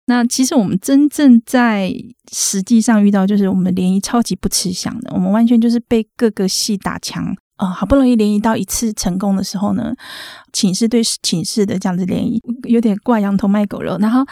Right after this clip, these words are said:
对方学长已经答应了，才回过头来发现，啊，你不是医学系的吗？他说，你们寝室都医学系的啊，然后学长很害怕，来不及拒绝，但是我们已经就是拍下去这样子。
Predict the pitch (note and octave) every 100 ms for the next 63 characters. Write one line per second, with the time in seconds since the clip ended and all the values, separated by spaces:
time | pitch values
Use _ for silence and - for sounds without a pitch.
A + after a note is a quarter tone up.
0 | - - B3+ B3+ C4 A3+ G#3+ G#3 G3 A#3+
1 | B3+ B3 B3 A#3+ G3+ G3 G#3+ A#3 G3+ F#3+
2 | - G3+ - G3+ - - - - B3 A3+
3 | A3 B3 C4+ B3 G#3+ B3 A3+ G#3 G3+ -
4 | - D4 D4 E4 C#4 B3+ B3 D4 D4 C#4+
5 | A#3 C#4 A#3+ F3 - - C#4+ D4+ C4+ B3
6 | A#3+ B3+ A#3+ A3+ A3 G3+ G#3 G#3+ G3 F#3+
7 | G#3+ F3+ F#3 G3 - - G#3+ G#3 G3 E3+
8 | F3 F3 F#3+ F#3+ E3 - - - - -
9 | - - - -